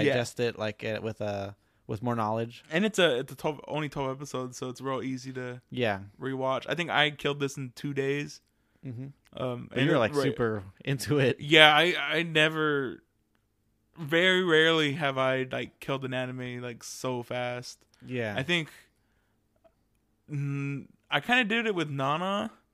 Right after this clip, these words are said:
Speaker 2: but Nana was weird 'cause I'd have Nana on in the background when I was doing things because it was a
Speaker 1: Mm-hmm.
Speaker 2: dub, and this one I had to, like,
Speaker 1: Read.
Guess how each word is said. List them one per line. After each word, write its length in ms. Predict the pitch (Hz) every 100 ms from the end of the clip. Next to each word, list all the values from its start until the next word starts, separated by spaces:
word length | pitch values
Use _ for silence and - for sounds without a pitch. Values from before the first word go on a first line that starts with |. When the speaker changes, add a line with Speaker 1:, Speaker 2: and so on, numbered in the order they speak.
| _ _ _ _ _ -
Speaker 2:
but 100 | 139
Nana 220 | 160 208
was 160 | 208 147
weird 360 | 135 160 156 143
'cause 120 | 131
I'd 100 | 135
have 140 | 160
Nana 200 | 147 147
on 180 | 143 143
in 80 | 135
the 60 |
background 480 | 120 127 131 147 147
when 80 | 143
I 40 |
was 80 | 139
doing 280 | 127 135 143
things 520 | 147 151 160 160 - _ _ _
because 200 | - 143
it 40 |
was 100 | 135
a 40 | 123
Speaker 1:
Mm-hmm. 60 |
Speaker 2:
dub, 380 | 127 131 143 156 - _ _ _ -
and 120 | 147
this 160 | 156
one 120 | 156 113
I 100 | 131
had 200 | 143 131
to, 80 | 135
like, 420 | 127 120 - - _ _ _ _
Speaker 1:
Read. 340 | 117 120 104